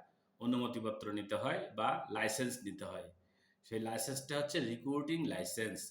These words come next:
আরএল, সংক্ষেপে আমরা বলে থাকি আরএল নাম্বার। না ভাই,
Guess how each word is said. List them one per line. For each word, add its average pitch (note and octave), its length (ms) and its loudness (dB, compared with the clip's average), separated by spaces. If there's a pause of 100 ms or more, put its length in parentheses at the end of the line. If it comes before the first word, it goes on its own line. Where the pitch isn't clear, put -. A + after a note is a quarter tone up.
আরএল, A2 640 2
সংক্ষেপে G#2+ 460 -4
আমরা A2 180 0
বলে G#2+ 220 0
থাকি - 240 -6
আরএল G#2+ 560 -2 (140)
নাম্বার। F#2 340 -4 (1080)
না A#2+ 180 4
ভাই, B2 180 8